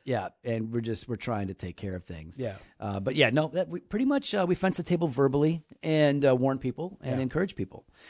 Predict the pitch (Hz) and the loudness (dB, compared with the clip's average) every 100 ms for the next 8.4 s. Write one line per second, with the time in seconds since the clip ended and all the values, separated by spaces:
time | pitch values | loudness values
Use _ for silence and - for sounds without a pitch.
0 | - 196 220 208 208 269 - 226 208 196 | 2 6 6 6 6 6 4 2 2 4
1 | 160 143 - 139 123 120 117 110 107 101 | 6 6 4 0 2 2 0 -4 -4 -6
2 | - - 113 143 _ - - - 143 147 | -8 -6 -6 -8 _ -20 -20 -6 0 2
3 | 147 151 - 151 165 226 233 - 156 139 | 2 2 0 2 4 4 2 4 2 2
4 | 127 123 120 - _ _ _ _ _ - | 0 0 0 -4 _ _ _ _ _ 0
5 | 160 139 123 131 165 170 165 160 160 131 | 4 6 8 6 4 2 2 2 -2 0
6 | 131 - 123 135 143 151 156 139 120 113 | -4 -2 -4 -2 0 2 0 0 0 0
7 | 98 123 117 165 190 175 175 151 143 135 | 2 2 4 6 6 4 4 4 4 2
8 | 127 110 104 | 0 0 0